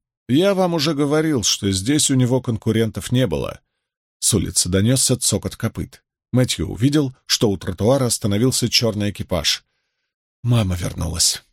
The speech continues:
молвил Роберт. С какой-то сверхъестественной скоростью Гретель вылетела из дома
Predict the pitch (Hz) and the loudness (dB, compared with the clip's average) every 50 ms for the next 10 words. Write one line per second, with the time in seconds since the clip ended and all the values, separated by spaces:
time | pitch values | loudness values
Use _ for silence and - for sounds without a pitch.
0 | _ - 107 110 107 101 92 98 92 92 92 82 69 65 78 - _ - _ _ | _ 0 2 2 2 2 2 0 0 0 0 -2 -2 -4 -8 -12 _ -20 _ _
1 | _ _ _ _ _ _ _ _ _ _ _ _ _ _ _ - - - 120 107 | _ _ _ _ _ _ _ _ _ _ _ _ _ _ _ -6 -4 -2 0 0
2 | - 127 110 - 123 - - - 131 131 - - 143 135 - - 123 101 - - | 0 0 0 2 0 0 2 2 2 0 0 0 -2 0 0 0 0 0 0 -2
3 | - 80 73 73 - - - 131 143 147 - - - 156 135 110 101 104 131 127 | -6 -6 -4 -4 -4 -2 0 0 0 0 -2 -2 -2 -2 -2 0 0 0 0 0
4 | 123 - 117 104 95 85 90 127 147 135 113 - - 104 95 92 92 85 85 - | 0 0 -2 -2 -2 0 2 2 4 4 2 0 0 -2 0 0 0 -2 0 0
5 | 139 - 160 160 156 139 | 2 2 2 2 -2 -4